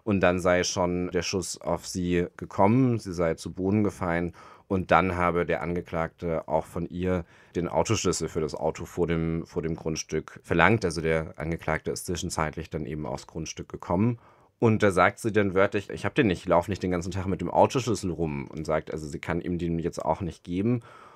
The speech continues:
Und sie beschreibt dann den Angeklagten recht bildhaft, wie sie in dieser Situation wahrgenommen hat. An der Stelle noch mal zur Einordnung. Der Angeklagte ist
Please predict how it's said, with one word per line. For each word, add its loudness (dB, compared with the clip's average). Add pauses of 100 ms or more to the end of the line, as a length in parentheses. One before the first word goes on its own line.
(360)
Und 4
sie 0
beschreibt 2
dann 2
den 0
Angeklagten 0 (600)
recht -2
bildhaft, 4
wie -2
sie -2
in 0
dieser -2
Situation -4
wahrgenommen 2
hat. -4 (560)
An 0
der 8
Stelle 0
noch 0
mal 0
zur -4
Einordnung. 0
Der -4
Angeklagte -2
ist -10